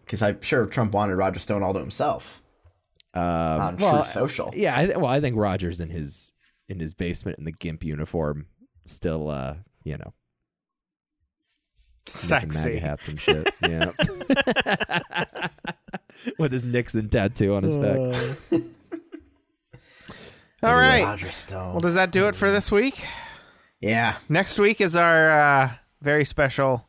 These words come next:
Speaker 3: Christmas episode.
Speaker 2: That's right.
Speaker 3: We will be doing trivia.
Speaker 2: That's right.
Speaker 3: A trivia bit.
Speaker 2: Rob's bit.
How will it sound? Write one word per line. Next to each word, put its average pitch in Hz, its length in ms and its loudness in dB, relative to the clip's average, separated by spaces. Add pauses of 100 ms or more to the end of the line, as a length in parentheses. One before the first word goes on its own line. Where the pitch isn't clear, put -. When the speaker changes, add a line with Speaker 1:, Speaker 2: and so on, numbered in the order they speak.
(520)
Speaker 3:
Christmas - 760 0 (160)
episode. 135 640 -2 (680)
Speaker 2:
That's - 220 -16
right. 73 180 -8 (540)
Speaker 3:
We 107 140 -2
will 101 120 -4
be 104 120 -2
doing 113 240 -2
trivia. 110 540 -4 (760)
Speaker 2:
That's - 180 -16
right. 76 180 -10 (120)
Speaker 3:
A 104 60 -10
trivia 107 400 -4
bit. - 320 -4 (1400)
Speaker 2:
Rob's 110 260 -2
bit. 139 240 -2